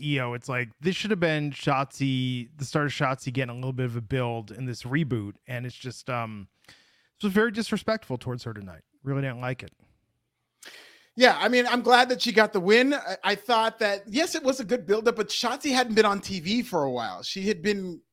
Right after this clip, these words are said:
Speaker 2: kind of, I was expecting the,
Speaker 1: Yeah.
Speaker 2: by the time she came back, her hair, her whole hair would
Speaker 1: Her
Speaker 2: be
Speaker 1: hair would
Speaker 2: grown
Speaker 1: be
Speaker 2: back
Speaker 1: back.
Speaker 2: <laughs> because she hadn't been on T V. They've only mentioned her, and, like,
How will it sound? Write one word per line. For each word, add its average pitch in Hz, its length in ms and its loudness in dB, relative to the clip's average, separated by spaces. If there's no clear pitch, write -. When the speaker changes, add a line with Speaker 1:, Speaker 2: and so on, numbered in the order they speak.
Speaker 2:
kind 220 220 0
of, 190 200 -2
I 226 80 6
was 330 200 4
expecting 233 520 -4
the, 185 80 0
Speaker 1:
Yeah. 196 120 0
Speaker 2:
by 196 120 4
the 190 80 -2
time 202 220 -4
she 220 120 -4
came 202 200 -2
back, 196 240 6
her 175 180 0
hair, 175 140 -4
her 185 80 2
whole 170 260 4
hair 214 220 4
would 202 80 4
Speaker 1:
Her 175 60 4
Speaker 2:
be 175 40 6
Speaker 1:
hair 180 40 2
would 180 40 2
Speaker 2:
grown 165 140 4
Speaker 1:
be 170 60 4
Speaker 2:
back - 360 0
Speaker 1:
back. 123 180 -14
Speaker 2:
<laughs> - 60 -20
because - 420 4
she 302 140 4
hadn't 294 260 4
been 269 120 4
on 254 100 2
T 247 160 -2
V. 233 320 0
They've 208 220 4
only 285 180 2
mentioned 220 480 2
her, 165 240 4
and, 160 180 -4
like, 147 140 -12